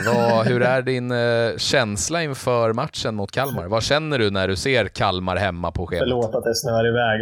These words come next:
Speaker 2: men, eh, vad jag känner i förväg så är det, du vet, de här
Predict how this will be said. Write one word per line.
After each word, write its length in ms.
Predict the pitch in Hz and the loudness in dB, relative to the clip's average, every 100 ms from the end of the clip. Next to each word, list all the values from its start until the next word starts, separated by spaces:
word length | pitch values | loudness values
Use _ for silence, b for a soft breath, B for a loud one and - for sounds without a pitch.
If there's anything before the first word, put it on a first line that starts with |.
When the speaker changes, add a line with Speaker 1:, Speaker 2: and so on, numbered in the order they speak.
| 123 | 0
Speaker 2:
men, 140 | 123 123 123 | -2 0 0
eh, 520 | 123 123 123 120 117 107 | 2 4 4 4 0 0
vad 100 | 135 | 0
jag 120 | 131 | 2
känner 380 | 143 143 139 135 135 139 | 2 2 2 0 -2 -2
i 120 | 139 139 135 - _ - - | 0 0 -2 -8 _ -8 -2
förväg 680 | 151 139 131 170 165 160 156 | 2 2 2 2 2 2 0
så 140 | 170 | 0
är 100 | 143 | 0
det, 100 | 151 - | -2 -2
du 80 | 120 | 0
vet, 120 | 113 | -2
de 100 | 143 123 | -2 -2
här 220 | 110 | -2